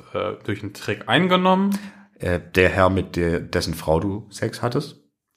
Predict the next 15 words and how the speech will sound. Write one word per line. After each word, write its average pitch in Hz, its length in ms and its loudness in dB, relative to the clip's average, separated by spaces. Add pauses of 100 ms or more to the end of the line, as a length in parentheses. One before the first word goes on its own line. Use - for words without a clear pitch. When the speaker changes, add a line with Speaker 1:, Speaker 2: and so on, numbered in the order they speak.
(160)
Speaker 2:
Wahrscheinlich. 131 540 4
Speaker 1:
Wenn 101 80 4
man's 101 140 2
gemacht 110 260 2
hat, 180 200 0
genau. 120 340 -2
Speaker 2:
Wahrscheinlich. 101 460 0
Speaker 1:
Ähm, 110 60 -2
die 110 80 0
wird 107 120 4
halt 107 120 -2
eingenommen 175 460 6
und 117 440 0
dein, 104 340 0
äh, 98 260 0